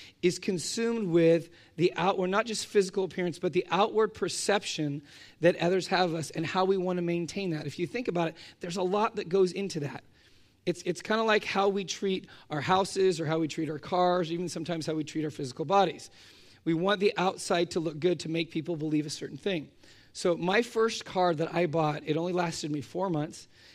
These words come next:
It was a nineteen seventy-one Dodge Demon, and I should have figured out from the name, I probably shouldn't have bought it.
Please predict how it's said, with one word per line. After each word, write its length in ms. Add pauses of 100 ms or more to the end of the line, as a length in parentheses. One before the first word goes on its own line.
(120)
It 80
was 140
a 60
nineteen 520
seventy-one 960
Dodge 380 (100)
Demon, 440
and 120
I 60
should 200
have 100
figured 420
out 180
from 200
the 80
name, 440 (240)
I 120
probably 300
shouldn't 280
have 80
bought 240
it. 240